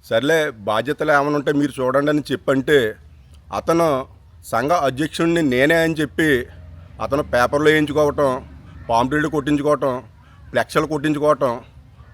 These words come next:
అతను కూడా నలుగురిని తిప్పుకుని ఈ వయసులో అతను వృద్ధుడవ్వుండి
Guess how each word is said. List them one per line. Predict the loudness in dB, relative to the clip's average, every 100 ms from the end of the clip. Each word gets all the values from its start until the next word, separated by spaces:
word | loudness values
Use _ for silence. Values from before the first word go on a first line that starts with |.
| -6
అతను | -4
కూడా | -2 2 2
నలుగురిని | 4 2 0 -2
తిప్పుకుని | -4 -6 0 2 2 0 -8 -20 -20 -20 -20 -10
ఈ | -2 2
వయసులో | 4 4 2 2 4 2 -2 -14 -20 -20 -20 -20 -10 -6
అతను | -2 2 2 -2 -8 -20 -20 -14
వృద్ధుడవ్వుండి | -8 -6 -2 4 4 4 2 4 2